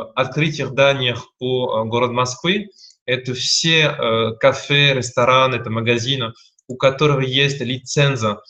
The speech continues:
на продажу алкоголя – данных официально также. И, э, для каждого из них это мы построили информацию, которая вот разные мультислойные, тут визуализация, базируется на районе города Москвы, допустим, э, на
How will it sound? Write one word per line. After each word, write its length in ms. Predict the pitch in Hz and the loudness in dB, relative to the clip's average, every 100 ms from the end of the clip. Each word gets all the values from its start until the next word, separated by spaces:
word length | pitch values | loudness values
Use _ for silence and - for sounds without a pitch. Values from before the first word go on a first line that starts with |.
| - - | -20 -6
на 260 | 117 117 | 0 0
продажу 480 | 117 120 120 123 117 | 2 2 4 4 2
алкоголя – 640 | 113 120 123 185 170 113 - _ _ - - | 0 0 2 2 2 0 -8 _ _ -14 -2
данных 400 | 123 127 123 - | 0 2 -2 -4
официально 520 | 117 - 175 190 156 | -10 2 4 4 2
также. 440 | 131 117 110 98 - - _ _ | 0 0 -2 -4 -10 -20 _ _
И, 260 | 147 165 175 | 0 2 2
э, 340 | 175 123 120 | 2 0 2
для 140 | 110 127 | 2 2
каждого 380 | 151 147 139 | 2 2 0
из 200 | 139 135 | 0 0
них 340 | 139 180 190 139 | 0 2 0 -2
это 200 | 123 127 | -4 -2
мы 220 | 135 160 | 0 0
построили 500 | 147 135 151 160 147 | 0 -2 2 2 2
информацию, 640 | 139 - 135 165 190 - 127 | 0 -2 0 2 0 -4 -6
которая 300 | 113 117 113 | -6 -4 -4
вот 120 | 110 | 2
разные 340 | 127 139 127 123 | 4 4 4 -4
мультислойные, 720 | 120 123 - 175 202 196 123 - | -6 -8 -10 -2 -2 0 -4 -12
тут 140 | 120 - - | -20 -18 -16
визуализация, 640 | 104 117 117 117 107 - 98 - - - _ | -6 -4 -2 0 0 -2 -8 -10 -20 -20 _
базируется 580 | 110 123 139 139 131 - | 0 2 2 2 0 0
на 260 | 113 107 - | 0 0 0
районе 420 | 113 117 113 107 | 2 2 2 -2
города 220 | 107 110 | -4 -2
Москвы, 500 | 120 123 - 202 220 | -4 -4 -4 -2 -2
допустим, 680 | 170 160 151 - 165 165 170 _ _ _ _ | -6 -8 -10 -8 -6 -8 -12 _ _ _ _
э, 340 | 117 113 113 - | 0 2 2 0
на 440 | 127 135 139 135 | 0 4 4 4